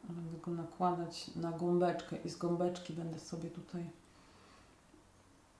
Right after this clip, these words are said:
go przenosić.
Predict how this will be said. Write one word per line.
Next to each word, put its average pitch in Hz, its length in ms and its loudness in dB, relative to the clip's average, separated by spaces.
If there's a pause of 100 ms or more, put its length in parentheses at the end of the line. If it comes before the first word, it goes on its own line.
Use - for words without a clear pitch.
(2000)
go 196 160 0 (120)
przenosić. 185 1200 4